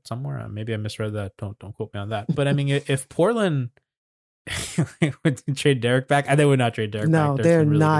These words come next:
Speaker 1: good for them.
Speaker 2: trading Derek back.
Speaker 1: Derek's been, I'm so happy for him, by the way.
Speaker 2: Yeah.
Speaker 1: Like, small
Speaker 2: No, I
Speaker 1: aside.
Speaker 2: am too. I like, I
Speaker 1: Um,
Speaker 2: like him.
Speaker 1: it's such a good situation for him because they really, you know,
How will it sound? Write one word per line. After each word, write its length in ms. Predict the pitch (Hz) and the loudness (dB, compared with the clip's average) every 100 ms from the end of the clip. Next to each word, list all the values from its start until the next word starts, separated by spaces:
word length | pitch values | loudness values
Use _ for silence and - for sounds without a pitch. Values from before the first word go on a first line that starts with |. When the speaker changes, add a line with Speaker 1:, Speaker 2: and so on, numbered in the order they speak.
| 147 | 0
Speaker 1:
good 20 | |
for 40 | 156 | -2
them. 80 | |
Speaker 2:
trading 200 | 147 139 | -4 -4
Derek 340 | 139 135 135 - | -6 -8 -10 -10
back. 280 | 135 135 - | -8 -8 -4
Speaker 1:
Derek's 240 | 117 117 | -4 -2
been, 260 | 123 107 - - | -6 -6 -10 -6
I'm 160 | - 190 | -2 -2
so 180 | - 185 | 0 0
happy 260 | 123 - | 0 -2
for 80 | 135 | -6
him, 80 | 139 | -6
by 100 | 131 | -4
the 80 | 127 | 0
way. 80 | 170 | 0
Speaker 2:
Yeah. 60 | |
Speaker 1:
Like, 120 | 151 - | 0 -2
small 180 | 143 | 0
Speaker 2:
No, 140 | 185 160 | 2 4
I 140 | 165 | 4
Speaker 1:
aside. 60 | 175 | 2
Speaker 2:
am 120 | 147 | 0
too. 260 | - 151 - _ _ | -4 -8 -8 _ _
I 120 | 170 | -2
like, 280 | 175 160 151 | 2 0 0
I 100 | 165 | 2
Speaker 1:
Um, 200 | 156 139 | 2 2
Speaker 2:
like 80 | 104 | -2
him. 200 | 98 135 - _ _ - | -8 -10 -14 _ _ -4
Speaker 1:
it's 160 | 156 - | -2 0
such 180 | 220 | 0
a 40 | 196 | 0
good 180 | 127 120 | -2 -2
situation 480 | 127 - 107 - | -6 -4 -4 -4
for 120 | 107 117 | -6 -6
him 100 | 110 | -6
because 380 | 110 123 107 - - | -2 -2 -2 -8 -4
they 160 | 127 | -2
really, 560 | 147 131 135 131 117 - - | 2 2 4 2 0 -6 -8
you 80 | 135 | -8
know, 140 | 113 | -6